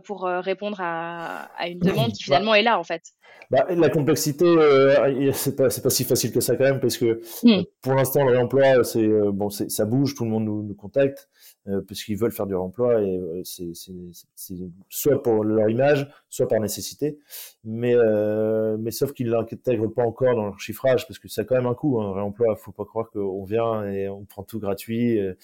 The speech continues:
Speaker 2: voilà, on est, c'est, c'est, on fait des prestations assez lourdes par moment, c'est, on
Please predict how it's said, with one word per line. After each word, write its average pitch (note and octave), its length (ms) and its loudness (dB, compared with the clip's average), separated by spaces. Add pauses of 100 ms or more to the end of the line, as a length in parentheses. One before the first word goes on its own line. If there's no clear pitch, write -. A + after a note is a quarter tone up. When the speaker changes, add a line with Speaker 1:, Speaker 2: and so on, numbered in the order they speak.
(340)
Speaker 2:
voilà, G2+ 220 -4
on F#2+ 40 -10
est, F2 260 -10
c'est, G2 200 -12
c'est, G2 420 -2 (260)
on G#2 80 -12
fait G#2+ 140 -6
des G#2+ 80 -2
prestations G#2+ 520 -6
assez G2+ 260 -6
lourdes A2 360 -4
par F#2 200 -10
moment, A#2+ 480 -2
c'est, F#2+ 300 -8
on F#2 120 -10